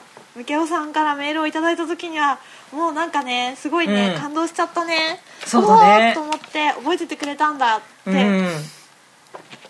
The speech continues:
Speaker 1: えっと、
Speaker 2: はい。あ、じゃあお便りお願いします。
Speaker 1: はい。
Speaker 2: はい。
Speaker 1: はい。えっと、ボドネームミケオさん。えー、ありがとうございました。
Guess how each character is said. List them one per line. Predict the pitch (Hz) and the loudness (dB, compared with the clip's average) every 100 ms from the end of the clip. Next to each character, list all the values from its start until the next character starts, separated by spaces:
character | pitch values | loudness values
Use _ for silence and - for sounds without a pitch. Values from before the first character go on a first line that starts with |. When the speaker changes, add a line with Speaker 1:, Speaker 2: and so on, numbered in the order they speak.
| - - | -12 -10
Speaker 1:
え | - 294 | -8 -6
っ | |
と、 | 285 285 269 269 269 240 | -2 0 2 2 2 -2
Speaker 2:
は | 233 - 262 | -4 0 2
い。 | 196 - - - - | 0 -6 -20 -20 -6
あ、 | 220 | 0
じ | 220 | 2
ゃ | |
あ | 196 | 4
お | |
便 | 208 269 208 | 6 6 6
り | |
お | 175 | 2
願 | 185 185 185 | 2 2 2
い | |
し | 190 | 2
ま | 175 - | 0 -2
す。 | - - - | -8 -18 -2
Speaker 1:
は | - 415 294 | 4 6 4
い。 | - | -2
Speaker 2:
は | 247 240 | -2 0
い。 | - - - - - - - _ - - | -2 -12 -16 -14 -14 -16 -20 _ -20 -10
Speaker 1:
は | 370 | -4
い。 | 381 - - 247 | -2 -4 -12 -14
え | 247 | -16
っ | - | -12
と、 | 220 214 214 208 202 - _ - - - - - - - | -8 -8 -10 -14 -20 -20 _ -20 -20 -20 -20 -20 -20 -16
ボ | 285 | -6
ド | 330 | -2
ネ | 370 370 | 0 0
ー | |
ム | 262 | -2
ミ | 233 240 | -8 -6
ケ | 294 | -4
オ | 302 | -4
さ | 302 311 277 | -4 -4 -4
ん。 | - - _ _ - - _ _ _ - - - - - - | -6 -14 _ _ -20 -20 _ _ _ -20 -20 -20 -20 -20 -16
え | 233 233 226 214 | -12 -12 -12 -14
ー、 | - | -8
あ | |
り | 240 | 0
が | 370 | 2
と | 370 311 | 2 -4
う | |
ご | 277 | -2
ざ | 311 | -2
い | 320 | -2
ま | 339 | -4
し | - | 0
た。 | 269 - | 0 0